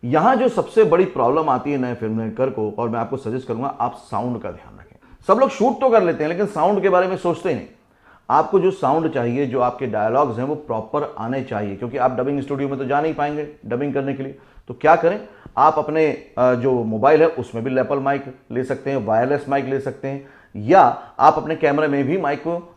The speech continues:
लगा सकते हैं। लेकिन साउंड का खास तौर से ध्यान रखें कि साउंड प्रॉपर आए आपके पास, अ, शूटिंग के टाइम पे।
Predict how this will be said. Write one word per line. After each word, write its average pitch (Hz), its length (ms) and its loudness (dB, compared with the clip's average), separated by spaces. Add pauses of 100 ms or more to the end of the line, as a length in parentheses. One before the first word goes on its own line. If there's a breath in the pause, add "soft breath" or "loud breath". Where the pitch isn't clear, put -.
लगा 160 220 2
सकते 117 280 -6
हैं। - 180 -12 (320 soft breath)
लेकिन 214 260 4
साउंड 214 380 4
का 175 100 6
खास 151 320 4
तौर 160 140 6
से 170 120 0
ध्यान 117 340 -4
रखें 170 220 -4
कि 175 80 -2
साउंड 160 380 -2
प्रॉपर 147 680 -2 (120)
आए 120 180 4
आपके 101 240 -4
पास, 147 260 -2
अ, 110 320 -8
शूटिंग 147 340 -4
के 113 60 -4
टाइम 87 200 -8
पे। 60 200 -18